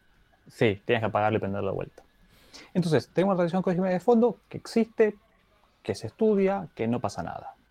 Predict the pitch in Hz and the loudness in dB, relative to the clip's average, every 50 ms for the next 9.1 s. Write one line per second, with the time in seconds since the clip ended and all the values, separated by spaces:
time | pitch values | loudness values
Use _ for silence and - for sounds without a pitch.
0 | _ _ _ _ _ _ - 123 139 135 147 - - - - 147 131 120 - 107 | _ _ _ _ _ _ -2 0 2 2 0 -2 -6 -16 -8 -2 0 0 2 2
1 | 110 113 123 143 165 233 - _ _ _ _ _ _ - 135 135 127 131 139 151 | 2 2 2 2 0 -2 -6 _ _ _ _ _ _ -2 0 0 2 2 2 2
2 | 185 190 190 165 180 180 175 - _ - - 98 123 117 - 123 - 165 185 185 | 2 2 2 2 0 -2 -4 -4 _ -10 -6 -4 -4 -4 -4 -4 -2 0 0 0
3 | - - 127 113 120 131 139 143 143 123 113 - - 110 107 104 104 - 175 170 | 0 -2 -4 -2 0 0 2 2 0 0 -2 -2 -2 -2 -4 -2 2 2 0 0
4 | - - 233 240 - - - - 85 - 92 92 92 92 98 104 98 98 87 90 | 0 -2 -4 -4 -4 -6 -8 -8 -6 -4 -4 -4 -4 -4 -4 -4 -4 -4 -4 -2
5 | 92 113 147 139 - - 90 110 - - - - 104 - - 165 156 117 92 92 | 0 2 2 2 0 -4 -8 -10 -10 -10 -12 -12 -10 -4 -2 0 0 0 0 -4
6 | - - - - 104 - - 170 160 127 - 147 131 117 107 117 151 165 175 185 | -4 -6 -6 -6 -6 -4 0 0 0 0 0 -4 -4 -2 0 2 4 4 4 4
7 | 196 190 - - - - _ _ - 151 156 160 - - 180 - - _ _ _ | 0 -2 -6 -16 -20 -20 _ _ 0 0 0 2 2 0 -2 -2 -4 _ _ _
8 | - 127 127 127 147 156 143 - 113 113 - - 139 135 147 151 - - 120 127 | -6 -2 0 2 2 0 -2 -2 -4 -6 -4 -2 0 2 2 2 2 2 0 0
9 | 143 | 0